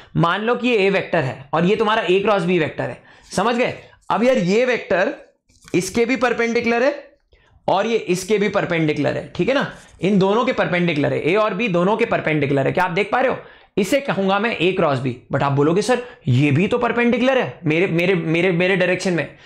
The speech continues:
ये भी तो परपेंडिकुलर है।" but यही वाला क्यों लिया आपने? क्योंकि इसका एक नॉर्म होता है,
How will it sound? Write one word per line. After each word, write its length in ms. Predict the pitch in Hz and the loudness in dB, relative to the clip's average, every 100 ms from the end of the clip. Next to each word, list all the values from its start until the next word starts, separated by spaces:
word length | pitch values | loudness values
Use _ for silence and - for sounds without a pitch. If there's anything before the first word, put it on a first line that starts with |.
| - - | -20 -2
ये 120 | 143 | 2
भी 100 | 156 | 2
तो 100 | 208 | 2
परपेंडिकुलर 640 | 254 247 254 254 254 247 160 | 0 0 0 0 2 0 -2
है।" 120 | - - - | -8 -20 -4
but 120 | - 175 | -2 2
यही 260 | 196 220 269 | 2 2 2
वाला 200 | 262 269 | 2 0
क्यों 200 | 269 269 | 0 0
लिया 180 | 262 | 0
आपने? 260 | 202 170 147 - - - | 0 -2 -8 -10 -8 -2
क्योंकि 200 | 180 240 | 0 0
इसका 200 | - 277 | 0 -2
एक 80 | |
नॉर्म 440 | 202 165 170 202 208 | 0 2 2 2 2
होता 260 | 180 - | 0 0
है, 240 | 127 - | -4 -6